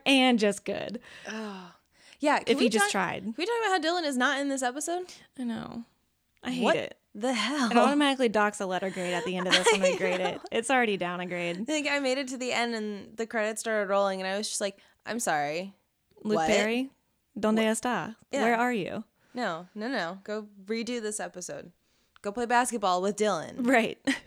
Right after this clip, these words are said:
Speaker 2: We don't need Steve. We don't want Steve. I don't like Steve.
Speaker 1: No. I don't, I don't know that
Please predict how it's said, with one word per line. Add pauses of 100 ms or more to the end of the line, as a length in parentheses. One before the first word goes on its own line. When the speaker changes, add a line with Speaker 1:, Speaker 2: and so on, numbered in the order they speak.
(120)
Speaker 2:
We
don't
need
Steve. (260)
We
don't
want
Steve.
I
don't
like
Steve.
Speaker 1:
No. (500)
I
don't, (920)
I
don't
know
that